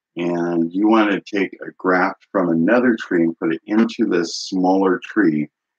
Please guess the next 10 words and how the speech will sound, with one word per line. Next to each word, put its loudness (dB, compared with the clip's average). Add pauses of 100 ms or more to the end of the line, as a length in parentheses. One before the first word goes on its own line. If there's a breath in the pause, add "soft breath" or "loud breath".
(120)
what 2
part 2
of 2 (100)
the 0
bigger, 2 (120)
older 0
tree -2 (340)
would -2
you 0
use 2